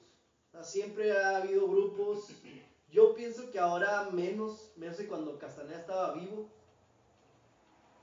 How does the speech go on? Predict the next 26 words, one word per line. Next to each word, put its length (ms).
Eh, 800
yo 220
pienso 380
que 120
la 220
o-, 200
la 140
obra 100
de 80
Castaneda 480
ahorita 360
es 160
muy, 420
muy 220
válida. 540
Y 60
de 100
hecho 120
una 100
de 100
las 140
ideas 300
de 60
hacer 200
estos 200
cursos 560